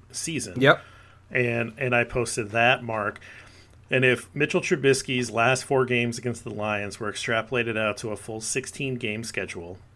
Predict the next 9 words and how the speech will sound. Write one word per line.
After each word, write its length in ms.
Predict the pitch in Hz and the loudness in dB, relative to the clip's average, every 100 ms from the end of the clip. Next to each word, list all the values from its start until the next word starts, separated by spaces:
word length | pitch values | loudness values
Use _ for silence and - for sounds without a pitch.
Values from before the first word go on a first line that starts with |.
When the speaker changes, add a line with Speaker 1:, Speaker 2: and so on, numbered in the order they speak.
| - | -20
Speaker 1:
he 220 | - 123 120 | -14 -6 -2
would 360 | 127 131 120 - | 0 0 -2 -14
throw 600 | - 117 107 107 110 - | -4 -2 0 -2 -6 -10
for 500 | - 127 110 104 107 - | -10 -6 -2 -2 -4 -6
forty-four 580 | - 143 160 160 160 | -2 0 0 0 0
hundred 280 | 139 156 165 | 0 0 0
yards, 480 | 120 104 104 101 - - - - - | 2 2 2 -2 -10 -20 -20 -20 -20
forty-eight 640 | - 131 143 156 143 147 | 2 4 6 4 0 0
touchdowns, 840 | - 120 - 117 110 107 107 - | -2 -2 -2 -2 0 -2 -6 -10